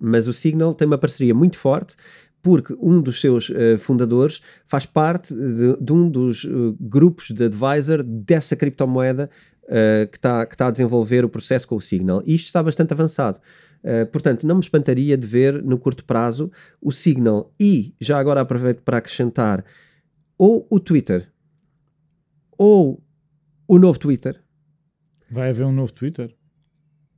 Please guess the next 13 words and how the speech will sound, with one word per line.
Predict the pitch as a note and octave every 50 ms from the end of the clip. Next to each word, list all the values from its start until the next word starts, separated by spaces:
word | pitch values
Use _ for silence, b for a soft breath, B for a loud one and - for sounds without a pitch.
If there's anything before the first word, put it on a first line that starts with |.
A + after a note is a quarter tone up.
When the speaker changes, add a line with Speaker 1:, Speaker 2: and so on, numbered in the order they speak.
| _ -
Speaker 1:
Há | F3+
um | G#3 G3+
estudo, | F#3 - - G3+ F#3+ E3+ E3 E3+ D#3+ D#3+ D3 - - - - -
há | - - C#3+ D#3+
um | E3 E3+
novo | F3+ F3 E3+
estudo, | - - - C#3+ C#3 C#3 D3+ C#3+ C3
já | A#2 D#3 D3
existe | C#3+ B2+ C3 D#3 D3+ - -
um | C#3 C3+
novo | C3 C3 A#2 -
Twitter, | - C3 C3+ C3 - C3+ C3 - - -
ehm, | - B2+ A#2+ A#2+ A#2 A#2 A#2+ A#2 A#2 A#2 A2+ -